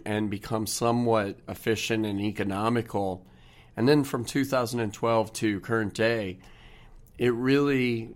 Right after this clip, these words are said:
now it's getting down into the smaller and smaller buildings,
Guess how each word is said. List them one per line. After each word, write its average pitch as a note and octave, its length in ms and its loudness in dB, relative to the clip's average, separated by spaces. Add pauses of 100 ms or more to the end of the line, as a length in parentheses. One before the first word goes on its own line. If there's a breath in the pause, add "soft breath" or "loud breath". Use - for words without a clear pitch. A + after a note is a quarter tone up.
now A#2+ 440 4
it's C3 180 -2
getting G#2+ 340 0
down G#2+ 320 0
into G#2 300 -2
the G2 160 -2
smaller G#2+ 580 2
and F#2+ 160 0
smaller G#2+ 600 2
buildings, F#2 800 -2